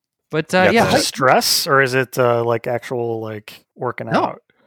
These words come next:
Speaker 1: It's, I don't work out at all. Are you kidding me? I do. I eat better. It's my W W.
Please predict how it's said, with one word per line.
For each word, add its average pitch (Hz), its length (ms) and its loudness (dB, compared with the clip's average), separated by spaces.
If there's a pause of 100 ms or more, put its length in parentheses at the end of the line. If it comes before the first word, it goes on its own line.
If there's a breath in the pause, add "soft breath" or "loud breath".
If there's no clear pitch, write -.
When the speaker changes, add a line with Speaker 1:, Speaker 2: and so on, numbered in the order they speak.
Speaker 1:
It's, - 300 -6
I 151 120 0
don't 165 120 4
work 139 180 -4
out 107 120 -6
at 95 80 -12
all. 85 100 -10
Are 78 60 -14
you 98 60 -18
kidding 135 260 -8
me? 170 100 -8
I 147 220 4
do. 139 340 -2
I 131 120 2
eat 170 240 -6
better. 139 260 2
It's 113 260 -10
my 151 220 0
W 185 320 0
W. 123 480 -4